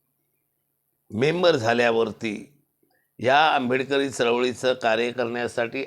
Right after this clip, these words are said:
आपल्यावरती काही पक्षाच्या छोट्या मोठ्या जबाबदाऱ्या देण्यात येतील आणि मग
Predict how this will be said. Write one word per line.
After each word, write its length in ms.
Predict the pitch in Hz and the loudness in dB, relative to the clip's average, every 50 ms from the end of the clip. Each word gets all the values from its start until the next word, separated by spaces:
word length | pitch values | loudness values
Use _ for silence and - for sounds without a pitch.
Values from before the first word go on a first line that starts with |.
| - - | -6 -4
आपल्यावरती 840 | 123 120 - - 143 151 156 156 147 139 120 - 127 120 117 117 | -4 -4 -4 -4 -2 0 0 2 0 -2 -2 -4 -4 -4 -4 -6
काही 320 | 117 - 117 113 113 113 120 | -6 -4 -2 -2 -2 -2 -4
पक्षाच्या 680 | 120 - 110 101 - - 143 139 135 - 131 117 - | -4 -6 -8 -6 -4 -4 -4 -2 -2 -2 -2 -4 -2
छोट्या 280 | - 117 107 123 117 113 | -4 -4 -2 0 -2 -2
मोठ्या 300 | 113 110 104 113 113 113 | -2 -4 -4 -4 -4 -2
जबाबदाऱ्या 760 | 113 110 110 107 104 110 110 107 110 110 107 - - _ _ _ _ _ _ _ _ _ _ _ _ _ _ - - _ _ _ _ _ _ _ _ _ _ _ _ _ _ _ - | -2 -2 -2 -2 -2 -2 -2 -2 -4 -6 -8 -12 -16 _ _ _ _ _ _ _ _ _ _ _ _ _ _ -20 -20 _ _ _ _ _ _ _ _ _ _ _ _ _ _ _ -6
देण्यात 360 | 113 117 117 117 135 151 156 160 | -2 0 2 2 2 0 0 0
येतील 440 | 156 151 123 - 160 160 165 196 208 - _ _ _ _ _ _ _ _ _ _ _ _ _ _ _ _ _ _ _ _ - | -2 -4 -4 -2 -2 -4 -4 -4 -8 -16 _ _ _ _ _ _ _ _ _ _ _ _ _ _ _ _ _ _ _ _ -2
आणि 240 | 117 123 131 147 151 | -2 0 0 0 0
मग 280 | 151 151 160 156 139 | 0 0 0 0 -2